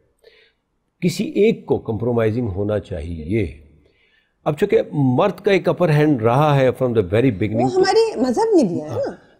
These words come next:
Speaker 1: मतलब, हम, चलो, वो फिर एक और सिलसिला शुरू हो जाता है, अगर हम उसको भी ना लें for, for, for the time being, you can say।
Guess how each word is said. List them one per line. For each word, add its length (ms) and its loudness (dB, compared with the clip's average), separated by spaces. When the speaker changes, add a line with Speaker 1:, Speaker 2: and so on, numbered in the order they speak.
Speaker 1:
मतलब, 340 -2
हम, 280 -2
चलो, 360 4
वो 300 0
फिर 340 0
एक 160 0
और 400 0
सिलसिला 380 0
शुरू 160 4
हो 80 4
जाता 260 0
है, 100 -4
अगर 180 -6
हम 100 -4
उसको 240 -4
भी 120 0
ना 160 0
लें 180 -12
for, 280 -12
for, 480 -10
for 160 -6
the 120 -4
time 200 0
being, 180 -10
you 80 -14
can 120 -14
say। 200 -14